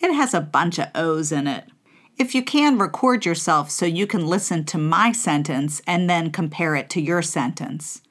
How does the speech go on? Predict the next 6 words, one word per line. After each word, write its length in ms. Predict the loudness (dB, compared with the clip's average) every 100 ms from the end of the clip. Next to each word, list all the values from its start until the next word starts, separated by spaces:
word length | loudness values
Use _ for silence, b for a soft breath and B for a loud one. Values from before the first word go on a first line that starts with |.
| b b 0
Repeat 420 | 0 2 0 2
this 200 | 2 4
after 340 | 2 4 0
me. 520 | 2 2 0 -4 -10 b b b b b
In 200 | 2 4
November, 880 | 4 4 4 4 4 4 4 2 0